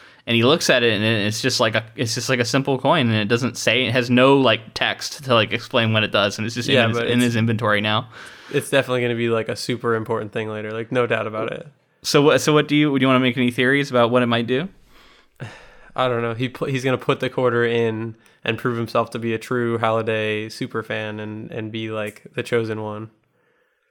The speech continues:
Speaker 1: Okay. <laughs>
Speaker 2: He's gonna put it into a slot somewhere, and it's gonna be, it's gonna be,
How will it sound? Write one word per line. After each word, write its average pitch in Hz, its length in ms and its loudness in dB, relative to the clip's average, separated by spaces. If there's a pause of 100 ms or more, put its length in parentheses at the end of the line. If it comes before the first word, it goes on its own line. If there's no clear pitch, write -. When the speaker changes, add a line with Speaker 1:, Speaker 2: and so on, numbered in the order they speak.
(300)
Speaker 1:
Okay. 135 340 -2 (240)
<laughs> - 260 -2
Speaker 2:
He's 123 100 -2
gonna 120 160 4
put 127 140 0
it 123 120 2
into 120 200 2
a 110 40 0
slot 117 320 -2
somewhere, 110 340 -4
and 110 60 -6
it's 107 120 -12
gonna 113 180 -6
be, 110 300 -6
it's - 320 -12
gonna 113 180 -4
be, 110 400 -6